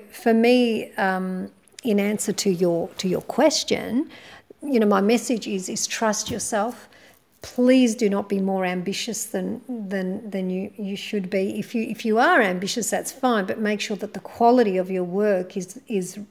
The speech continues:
is really true so that you can, uh, make sure that, you know, the price that you're putting out there is, is,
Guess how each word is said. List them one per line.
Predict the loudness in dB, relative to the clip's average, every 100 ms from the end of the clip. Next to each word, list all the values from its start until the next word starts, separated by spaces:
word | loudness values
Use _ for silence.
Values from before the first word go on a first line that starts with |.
| _ -10
is | -8 -8
really | -6 0 0 0 -2
true | -6 -4 -2 -2 -2 -8 -20 -20 -18
so | -6 2 4 4
that | 2 -2
you | -2 -4
can, | -4 -6 -6 -8 -10 -10
uh, | -10 -8
make | -6 -6 -6
sure | -8 -6 -6 -6
that, | -8 -8 -14 _ _ -10
you |
know, | -8
the | -8
price | -10 -8 -4 -2 -2 -6
that | -8
you're | -10
putting | -10 -8 -6 -6 -8 -12 _ _ _
out | -6 -6 -6
there | -8 -6 -6
is, | -8 -8 -10 -10
is, | -12